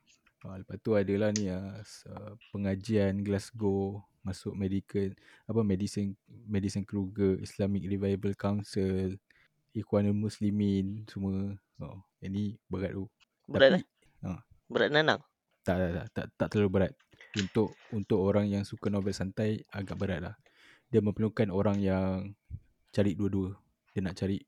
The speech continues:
Speaker 1: ah, histi-, hi-, historical factual dengan novel. This is
Speaker 2: Mhm.
Speaker 1: why lah.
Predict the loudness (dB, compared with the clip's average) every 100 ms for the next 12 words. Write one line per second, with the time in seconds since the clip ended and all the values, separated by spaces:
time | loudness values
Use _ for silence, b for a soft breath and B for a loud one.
0 | _ -2 0 0 0 -2 -4 -10 -10 -8
1 | -6 -8 -6 -2 2 2 2 -2 -2 -4
2 | -2 -2 -4 _ -8 -2 0 0 0 -6
3 | -12 _ -4 -2 -2 -4 _ _ -6 -4
4 | -2 -2 0 -2